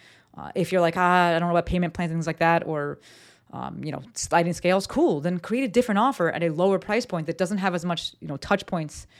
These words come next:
with you, doesn't have as much one-on-one with you, but people still get solutions. All right. Lastly, let's kind of, like, answer the specific question. How do we actually handle the defaulted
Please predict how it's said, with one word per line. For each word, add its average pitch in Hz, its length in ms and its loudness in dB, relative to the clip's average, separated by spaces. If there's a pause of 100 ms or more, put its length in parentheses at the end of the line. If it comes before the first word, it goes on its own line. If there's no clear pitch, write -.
(120)
with 170 240 -2
you, 202 100 0
doesn't 165 140 0
have 160 80 -2
as 151 80 -6
much 165 140 -6
one-on-one 165 480 0
with 160 180 -4
you, 71 300 -10 (180)
but 196 140 -2
people 214 200 -4
still 185 340 -4
get 156 360 -4 (260)
solutions. - 720 -12 (840)
All 196 80 8
right. 151 140 2 (440)
Lastly, 196 640 4
let's 165 160 -6
kind 180 180 -2
of, 160 80 -4
like, 165 240 -2
answer 165 420 -4
the 160 180 -4
specific 151 440 -10
question. - 340 -10
How 269 240 0
do 320 80 0
we 285 200 2
actually 196 320 0
handle 165 580 -2
the 147 100 -8
defaulted 139 760 -8